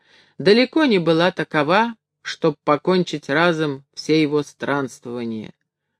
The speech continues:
Но увидать хоть ненадолго Поленьку, показать ей на самом деле, что он держит свою клятву, и потом снова пуститься на труды и опасности,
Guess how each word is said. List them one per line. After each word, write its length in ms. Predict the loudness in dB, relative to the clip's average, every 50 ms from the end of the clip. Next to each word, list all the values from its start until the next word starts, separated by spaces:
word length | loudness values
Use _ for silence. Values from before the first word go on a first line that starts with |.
| _ -8
Но 240 | -4 -2 2 4 4
увидать 560 | 4 4 2 2 2 2 2 2 2 0 -2
хоть 220 | -4 -4 -4 -4 -4
ненадолго 720 | -4 -2 -2 -2 -2 0 0 0 0 0 0 -2 -4 -8
Поленьку, 800 | -8 _ 0 2 2 2 0 -2 -6 -10 -14 _ -20 -20 -20 _ _ _ _ _ _ _ _ _ _ _ _ 0
показать 600 | 0 2 4 2 2 4 4 2 2 2 0 0
ей 160 | 0 0 2
на 160 | 2 0 0
самом 440 | 0 0 0 0 0 0 0 -2 0
деле, 560 | 2 4 4 4 4 2 -2 -6 -6 -10 -18 _ _ _ _ -16
что 220 | -10 -4 -2 0 0
он 180 | 0 0 0
держит 440 | 2 2 2 2 2 -2 -6 -8 -8
свою 380 | -8 -6 -2 -2 0 0 -2 -2
клятву, 680 | -4 -4 -2 -2 0 -2 -2 -6 _ -20 -20 -20 -20 _ _ _ _ _ _ _ _ _ _ -2
и 120 | -2 0
потом 360 | 0 0 -2 0 -2 -2 -2
снова 460 | -4 -6 -4 0 0 2 2 2 0
пуститься 640 | -2 -4 -6 -8 -8 -6 -4 -4 -4 -4 -4 _ -10 -6
на 200 | -6 -6 -6 -6
труды 460 | -6 -4 -4 -2 -2 -2 0 0 0
и 20 |
опасности, 1080 | -2 -4 -6 -4 -2 -2 -2 -2 -4 _ -14 -14 -14 -16 _ _ _ -20 -20 -20 -20